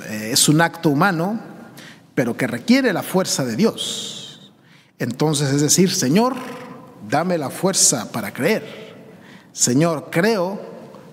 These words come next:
pero quiero creer más". No sé si ustedes hayan tenido la experiencia de encontrarse con personas, eh,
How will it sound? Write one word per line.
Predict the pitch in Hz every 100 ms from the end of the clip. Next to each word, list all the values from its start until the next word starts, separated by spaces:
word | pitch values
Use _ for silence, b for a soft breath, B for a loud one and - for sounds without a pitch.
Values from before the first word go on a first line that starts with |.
| - -
pero | 120 92 - -
quiero | 156 202 147 104 - -
creer | - 110 123 135 - - - -
más". | 120 165 - - - - - - B B B B B _ -
No | 165
sé | 160
si | 185
ustedes | 160 190 185
hayan | 180 175
tenido | 170 170 185
la |
experiencia | 160 - 190 226 214 220 202
de | 165 156
encontrarse | 147 143 127 165 151 180
con | - 123
personas, | 120 120 - 180 123 143 - - -
eh, | 60 - 53